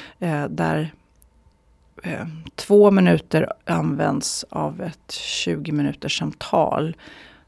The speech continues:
då är ju liksom att, hur har jag kommit fram dit? Vad är det de använder i det här samtalet? Och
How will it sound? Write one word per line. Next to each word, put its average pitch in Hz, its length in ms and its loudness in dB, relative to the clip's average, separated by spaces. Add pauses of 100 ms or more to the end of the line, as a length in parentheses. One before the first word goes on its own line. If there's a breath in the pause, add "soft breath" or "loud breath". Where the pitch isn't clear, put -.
(280 soft breath)
då 165 200 -4
är 170 40 -2
ju 165 80 -4
liksom 151 520 -6
att, - 160 -10 (260)
hur 175 460 -2
har 160 160 -2
jag 147 100 -2
kommit 165 360 -4
fram 180 260 -2
dit? 208 400 -2
Vad 165 220 0
är 156 100 0
det 156 80 -2
de 151 140 -4
använder 156 480 -2
i - 20 -4
det 185 80 -4
här 180 60 -4
samtalet? 170 720 -6
Och - 280 -12